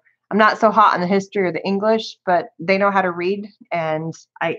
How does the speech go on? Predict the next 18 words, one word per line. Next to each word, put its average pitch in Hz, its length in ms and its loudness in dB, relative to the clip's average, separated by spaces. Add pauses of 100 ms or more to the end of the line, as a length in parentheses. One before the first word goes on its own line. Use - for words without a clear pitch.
you 156 100 -6
know, 143 200 -8
definitely 143 260 -8
can 139 100 -8
teach 165 240 -6
how 175 120 -2
to 170 100 -4
read 165 180 -6
at 156 80 -14
this 156 240 -6
point, 165 220 0
and 160 100 -4
I 151 60 0
can 156 180 -2
do 160 360 0 (420)
younger 165 320 4
kids, 160 580 0
um, 143 380 0